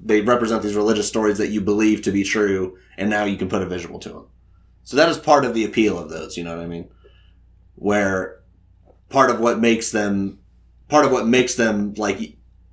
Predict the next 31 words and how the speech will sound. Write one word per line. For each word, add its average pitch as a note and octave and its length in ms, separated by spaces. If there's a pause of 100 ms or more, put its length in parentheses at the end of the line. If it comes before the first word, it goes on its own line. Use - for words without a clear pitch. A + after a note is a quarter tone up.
(140)
universally G#2+ 720
stand G#2 380
out G2+ 400 (420)
in G2+ 460 (100)
our G#2 180
eyes F#2 400
is F#2 180
that - 380 (280)
backdrop. - 600 (600)
Where F#2 580 (100)
i-, A2 40
if A#2 280
an A2 100
alien A#2 500
came G#2 260
and, G2+ 260
you A2 80
know, G2 120
I, G2+ 400
some G#2+ 180
fucking G2+ 220
alien G#2 340
came F#2+ 160
and F#2 100
looked F#2 180
at F2 140
it, - 160
it G#2 100
might G2+ 180
not F#2 240
be, F#2 320